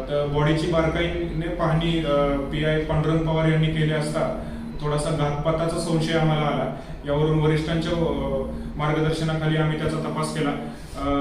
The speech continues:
घरच्यांची सखोल चौकशी केली असता असे लक्षात आले की पुष्पाबाई, अ,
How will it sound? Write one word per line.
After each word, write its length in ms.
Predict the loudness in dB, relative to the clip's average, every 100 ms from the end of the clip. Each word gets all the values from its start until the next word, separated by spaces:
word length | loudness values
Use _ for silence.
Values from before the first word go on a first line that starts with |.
| 2 0
घरच्यांची 400 | 0 0 0 0
सखोल 320 | -2 0 0
चौकशी 400 | 0 0 0 -2
केली 220 | -2 0 0
असता 220 | 0 0
असे 240 | 0 0
लक्षात 240 | -2 -2 -2
आले 220 | 0 0
की 120 | -2
पुष्पाबाई, 760 | -2 -2 -4 -2 -2 0 2 2
अ, 280 | 0 -2